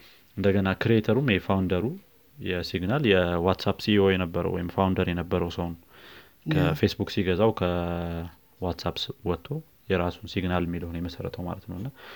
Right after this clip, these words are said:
Speaker 1: ልክ
Speaker 2: ያ።
Speaker 1: ዋትሳፕ እንደዚህ እንዲሆን ነበር የተፈለገው። ነገር ግን ያው ፌስቡክ ሲይዘው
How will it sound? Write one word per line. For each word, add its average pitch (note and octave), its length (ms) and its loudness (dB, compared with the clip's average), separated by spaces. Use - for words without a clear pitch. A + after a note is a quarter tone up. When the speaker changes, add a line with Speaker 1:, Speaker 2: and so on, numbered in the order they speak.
Speaker 1:
ልክ G#2+ 240 0
Speaker 2:
ያ። G#2 140 8
Speaker 1:
ዋትሳፕ G2 400 2
እንደዚህ F#2+ 340 2
እንዲሆን E2+ 280 0
ነበር E2 220 -4
የተፈለገው። F#2 560 -6
ነገር F2 240 -4
ግን F2 160 -6
ያው E2+ 100 -8
ፌስቡክ - 380 -6
ሲይዘው F2+ 300 -8